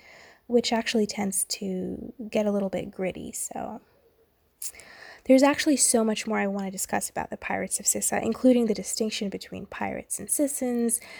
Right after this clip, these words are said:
their history, you know, and how the conflict began, the characters themselves,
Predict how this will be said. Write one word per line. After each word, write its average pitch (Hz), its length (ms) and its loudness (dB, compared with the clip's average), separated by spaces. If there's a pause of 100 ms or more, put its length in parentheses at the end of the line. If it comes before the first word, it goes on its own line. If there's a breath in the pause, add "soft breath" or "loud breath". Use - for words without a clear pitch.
(180 loud breath)
their - 120 -6
history, 233 540 4
you 208 180 2
know, 190 140 -2
and 185 80 -2
how 202 240 0
the 196 80 -4
conflict - 560 -6
began, 214 560 0
the - 100 -8
characters 226 560 0
themselves, 220 800 0